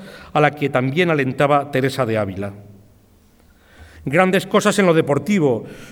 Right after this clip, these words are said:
como así lo demuestran su larga permanencia en la división de honor de su especialidad o los importantes trofeos internacionales conseguidos. Pero sobre todo, grandes cosas en lo humano,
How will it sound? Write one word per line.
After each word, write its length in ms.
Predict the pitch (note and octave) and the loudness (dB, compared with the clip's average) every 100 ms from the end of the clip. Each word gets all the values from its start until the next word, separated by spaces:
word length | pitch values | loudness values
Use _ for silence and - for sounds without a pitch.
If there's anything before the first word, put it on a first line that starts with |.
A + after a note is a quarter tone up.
| - | -6
como 200 | - D3+ | 0 2
así 180 | D3 F#3+ | 2 2
lo 120 | F#3 | 2
demuestran 880 | E3 E3+ F#3+ - F#3 F3 - - - | 4 4 2 2 2 2 -4 -14 -20
su 200 | - D#3 | -6 2
larga 440 | D#3 G3 E3+ E3 C#3+ | 4 4 4 2 2
permanencia 600 | D3+ D3+ F#3 F3+ - F3 | 2 4 2 0 2 2
en 80 | D#3+ | 2
la 60 | |
división 440 | C#3+ C#3+ - F3 D#3 | 0 -2 0 0 2
de 60 | |
honor 200 | D#3+ E3 | 2 2
de 80 | C#3 | 0
su 80 | D3 | -4
especialidad 760 | C#3+ C#3+ D3 C#3 D#3 D#3 - - - - - - | -2 -2 0 2 2 2 -2 -20 -20 -20 -20 -8
o 100 | - | 0
los 180 | E3+ E3 | 2 2
importantes 840 | E3+ D3 D3 C#3+ F#3+ F#3 G3 E3+ - | 0 0 0 2 0 0 -2 -4 -4
trofeos 680 | C3+ - D#3+ D#3 D3+ - - | -4 0 2 2 0 -6 -6
internacionales 920 | D#3 D3+ C3 C#3 B2+ C#3 D#3 C#3 C3+ | -2 0 0 0 0 0 2 0 -4
conseguidos. 720 | C3+ B2 A#2+ A2 G2 G2+ - - - _ _ _ _ _ _ _ _ - - - | -4 -4 -4 -4 -6 -10 -14 -20 -20 _ _ _ _ _ _ _ _ -20 -20 -2
Pero 200 | D#3 D3 | 0 2
sobre 260 | D3+ C#3+ | 2 2
todo, 440 | D3 F#3 F#3 F#3 - - - - | 2 4 4 2 -6 -20 -16 -4
grandes 540 | C#3 F3 F#3+ F3+ E3+ | 2 4 4 2 0
cosas 480 | - G3 - G#3 - | 0 2 2 0 2
en 180 | D#3+ C#3+ | 2 4
lo 100 | C3 | 4
humano, 540 | B2+ B2 C#3 B2 G#2+ | 2 2 2 2 -2